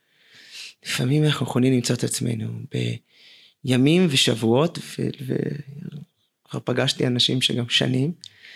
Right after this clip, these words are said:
חיים שלמים, יש כל הזמן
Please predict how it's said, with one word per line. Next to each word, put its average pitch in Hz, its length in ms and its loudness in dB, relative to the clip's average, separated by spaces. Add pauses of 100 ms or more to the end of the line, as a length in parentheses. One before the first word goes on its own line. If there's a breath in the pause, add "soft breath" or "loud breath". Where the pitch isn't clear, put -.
(160 loud breath)
חיים 143 460 4
שלמים, 139 520 2 (760 soft breath)
יש - 260 -4
כל 139 280 4 (180)
הזמן 123 400 -2